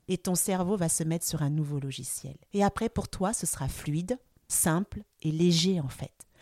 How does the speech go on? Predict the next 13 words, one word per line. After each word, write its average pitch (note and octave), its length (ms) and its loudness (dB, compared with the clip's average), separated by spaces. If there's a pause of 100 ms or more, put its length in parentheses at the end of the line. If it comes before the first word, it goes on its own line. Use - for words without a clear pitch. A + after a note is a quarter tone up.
(100)
Au B3+ 100 6
début, A3+ 460 2 (220)
ce - 120 -8
sera - 200 -4
un C#3 120 -2
effort, G#3+ 480 -4 (400)
parce - 220 0
qu'on D3+ 160 -2
ne D3 100 0
passe F3 340 -2
pas F3 260 0 (300)
d'un D#3 200 0
état D3 320 -2